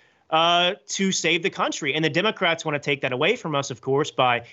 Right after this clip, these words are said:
interfering in the election, by trying to jail, uh, uh, President Trump, former President Trump, and so on and so forth.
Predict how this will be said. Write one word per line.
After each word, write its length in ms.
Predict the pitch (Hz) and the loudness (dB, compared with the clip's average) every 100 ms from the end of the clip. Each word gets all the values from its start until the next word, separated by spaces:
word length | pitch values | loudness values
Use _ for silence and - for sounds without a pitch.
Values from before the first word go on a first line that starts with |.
| - | -2
interfering 540 | 165 160 - 156 156 | 0 2 2 2 2
in 80 | 135 | 0
the 60 | 123 | 2
election, 640 | 151 175 - 165 160 160 - - | 2 0 -2 -2 -2 -4 -12 -10
by 120 | - 135 | -4 -2
trying 260 | - 160 | 0 0
to 60 | 139 | 0
jail, 540 | 123 143 156 160 160 _ _ - | 0 0 2 0 -2 _ _ -4
uh, 340 | 123 123 127 - | 0 2 0 -2
uh, 120 | 135 | -4
President 460 | 127 175 156 143 - | 0 0 0 -2 -4
Trump, 240 | 175 165 | -4 -4
former 180 | 170 160 | -2 -2
President 340 | 170 147 131 | 0 -2 -4
Trump, 300 | - 156 160 | -2 0 0
and 100 | 143 | -2
so 180 | 131 151 | -2 0
on 80 | 139 | 0
and 100 | 123 | -2
so 220 | - 202 | 2 2
forth. 380 | - 156 131 127 | 2 4 4 0